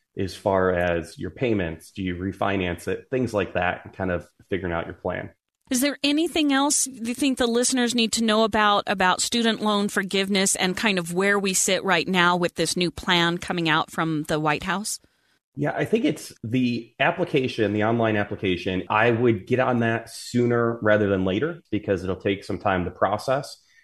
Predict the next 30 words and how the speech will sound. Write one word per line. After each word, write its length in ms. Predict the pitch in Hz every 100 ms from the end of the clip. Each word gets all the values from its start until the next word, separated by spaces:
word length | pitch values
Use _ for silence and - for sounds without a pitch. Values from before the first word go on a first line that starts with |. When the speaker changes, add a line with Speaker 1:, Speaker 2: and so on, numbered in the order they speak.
| _
Speaker 1:
And 420 | 127 123 117 107 -
you 220 | 104 110
do 320 | 95 110 120
have 340 | - 120 117 -
to 60 |
fill 260 | 107 107 101
out 220 | 92 92
that 200 | 95 92
application. 840 | 98 95 92 - 90 87 107 107 - _ -
Some 260 | - 120
people 300 | 117 123 117
may 160 | 107 107
not 180 | 104 98
have 300 | 98 92 -
to 160 | 104
because 340 | 95 92 90 82
the 80 | 87
government 400 | 92 87 95 -
has 240 | 98 87
their 80 | 95
information. 720 | 92 90 90 95 110 110 110 _ _ -
We're 140 | 101
just 180 | 101 -
encouraging 460 | 101 - 98 87 90
people 420 | 101 98 92 -
not 460 | 87 90 90 92 -
to 120 | 98
rely 420 | 87 87 85 90
on 100 | 95
that 340 | 98 95 -